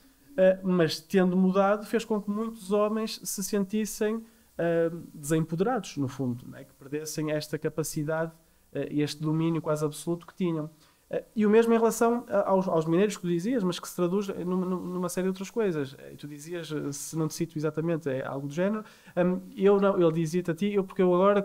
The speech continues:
se a mina fechar, como é que eu vou alimentar a minha família", não é?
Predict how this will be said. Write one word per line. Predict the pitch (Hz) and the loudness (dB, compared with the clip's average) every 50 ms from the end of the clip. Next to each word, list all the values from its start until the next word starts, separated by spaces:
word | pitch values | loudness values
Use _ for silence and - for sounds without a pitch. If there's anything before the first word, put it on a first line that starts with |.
| 196 180 | -2 0
se | - 185 | 0 2
a | 175 | 4
mina | 190 190 190 180 | 4 4 4 2
fechar, | 185 - - 202 202 202 | 0 2 2 2 2 2
como | 196 196 | 0 -2
é | |
que | 190 190 | 0 0
eu | 180 | 2
vou | 190 | 2
alimentar | 190 190 190 190 185 190 190 196 | 2 2 2 0 0 2 2 2
a | |
minha | 202 202 202 190 | 2 2 0 0
família", | - - 208 202 190 180 165 160 143 | 0 0 2 4 4 4 2 2 0
não | 131 123 | -2 -4
é? | 123 | -8